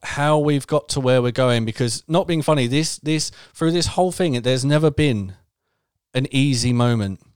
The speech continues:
Um, they've, they've gone the whole thing with, "Right, first of all, there's a pandemic." And obviously in the beginning, the very first lockdown,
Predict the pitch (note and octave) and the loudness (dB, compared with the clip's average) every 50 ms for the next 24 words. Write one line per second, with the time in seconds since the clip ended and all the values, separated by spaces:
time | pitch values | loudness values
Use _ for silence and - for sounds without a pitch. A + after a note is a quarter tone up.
0 | _ _ _ _ _ _ _ - - - A#2 A#2 A#2 A#2 A#2 A#2 A#2 - - - | _ _ _ _ _ _ _ -10 -4 0 2 4 4 4 2 2 0 -4 -12 -20
1 | - _ - C3 C3+ C#3 C#3 - - D3 C#3+ C#3+ C#3 - _ _ _ _ - - | -12 _ 0 2 2 2 0 0 2 2 2 2 0 -6 _ _ _ _ -6 -2
2 | G3+ A3+ A#3 A3 F#3 F3+ F#3+ F#3 E3+ - F#3 F3 D#3 C3+ B2+ A#2+ A2+ C3+ D3 D#3 | -2 0 0 0 0 2 2 0 2 0 0 0 0 0 0 0 0 0 2 2
3 | D3 C#3+ - - D#3+ D3+ - - C#3+ D3 C#3+ C#3+ C#3 C3 _ _ _ _ _ _ | 2 0 0 -2 -2 -2 -2 0 0 2 2 2 0 -4 _ _ _ _ _ _
4 | _ _ _ _ - C#3 C#3 C#3 C3+ C3 - D3+ C3 C3 B2+ C3 C3 B2 A#2+ A2+ | _ _ _ _ -2 0 2 2 2 2 0 0 0 2 2 2 2 2 0 -2
5 | - C3+ C#3 C3 B2 - C#3+ D3 D3+ D#3+ D#3 C#3+ C3+ C3 - D3+ D3+ C3+ A#2 A2 | -2 -2 -2 -2 -2 -2 -2 0 0 0 -2 -2 -4 -4 -2 -2 -2 0 0 -2
6 | A2 G#2+ G#2 A#2 A#2 C3 C3 C3 A#2+ - - C3+ B2+ A#2+ A#2 - A#2 F#2+ - - | -2 -4 -6 -4 0 0 0 0 0 0 0 2 2 2 0 -2 -6 -8 -8 -8
7 | G#2+ F#2+ F#2+ A2 | -8 -6 -6 -8